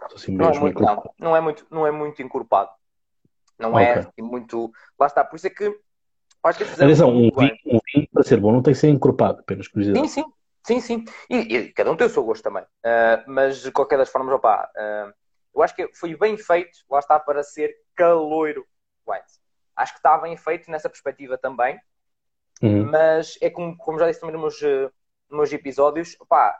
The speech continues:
Speaker 2: já foi aprovado por, eh, digamos, je-, que a gente costuma chamar dos experts de família, que é os avós, os pais, que não sei quê,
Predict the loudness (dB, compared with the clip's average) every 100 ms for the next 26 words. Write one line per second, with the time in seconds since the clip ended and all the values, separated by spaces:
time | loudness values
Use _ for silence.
0 | -10 -6 -6 -6 -8 -4 -6 -6 -2 2
1 | 2 0 -14 -14 -12 -8 -6 -6 -8 -8
2 | -6 -6 -8 -18 -6 -6 -6 -16 _ _
3 | -6 -2 -2 -4 -6 -4 0 2 2 2
4 | -2 -2 0 0 -4 -2 0 0 -8 _
5 | -14 -12 -10 -8 -8 -8 _ _ _ _
6 | _ _ -20 -20 _ 2 2 2 -2 _
7 | _ _ _ -8 2 4 4 0 -10 0
8 | 2 2 -2 -18 _ _ _ -6 -2 -2
9 | -4